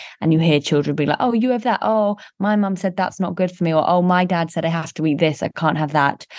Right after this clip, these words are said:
And just drawing the conversation away from food at table time, not only when they're with their friends, but also with themselves. Social media, I think that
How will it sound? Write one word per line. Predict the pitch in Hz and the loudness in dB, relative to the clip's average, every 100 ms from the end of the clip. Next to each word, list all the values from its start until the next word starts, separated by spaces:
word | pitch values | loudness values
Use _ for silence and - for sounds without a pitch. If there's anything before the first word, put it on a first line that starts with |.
| - - _ | -16 -18 _
And | 196 202 | 0 0
just | 185 - | 0 -2
drawing | 180 196 190 175 | 0 2 4 2
the | 165 | 2
conversation | 175 165 - 156 147 147 | 2 0 2 0 0 -2
away | 147 156 151 147 143 | -2 2 2 2 0
from | - 156 | -2 -2
food | 139 - 147 131 139 - 151 | 0 0 0 0 -2 -4 -4
at | 151 - - - _ | -4 -6 -18 -20 _
table | - 185 156 | -2 0 0
time, | 147 147 156 | 0 0 2
not | 185 - | 2 2
only | 202 170 | 2 2
when | 156 151 | 2 2
they're | 147 | 2
with | 151 147 | 0 -2
their | 143 | -4
friends, | - 151 139 156 | -2 -2 0 -4
but | - | -6
also | - 147 - 139 135 - - - - - | -4 -4 0 0 0 -6 -20 -20 -18 -2
with | 170 151 | -2 2
themselves. | 151 - 139 170 - - _ - - - - - | 2 2 4 2 0 -8 _ -20 -18 -20 -20 -10
Social | - 190 190 180 | 0 0 2 4
media, | 175 160 143 202 - - | 4 2 2 0 -2 -2
I | 170 | 0
think | 175 165 - - | 2 0 0 0
that | 165 - - | 0 0 -8